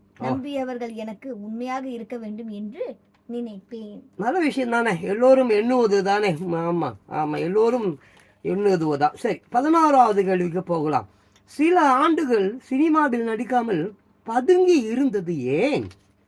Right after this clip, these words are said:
Speaker 2: நான் பதுங்கவில்லை. சில காலம் ஓய்வு தேவைப்பட்டது. யாரோ செய்த தவறு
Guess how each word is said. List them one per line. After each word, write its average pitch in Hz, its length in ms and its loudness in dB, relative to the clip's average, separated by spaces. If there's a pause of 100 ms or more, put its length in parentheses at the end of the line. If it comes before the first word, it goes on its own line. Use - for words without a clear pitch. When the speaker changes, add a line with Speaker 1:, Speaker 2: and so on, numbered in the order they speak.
(120)
Speaker 2:
நான் 277 320 -6 (200)
பதுங்கவில்லை. 277 760 -8 (300)
சில 262 220 -6
காலம் 269 460 -8
ஓய்வு 339 300 -6
தேவைப்பட்டது. 220 800 -10 (320)
யாரோ 269 560 -6 (240)
செய்த 269 280 -6
தவறு 254 580 -6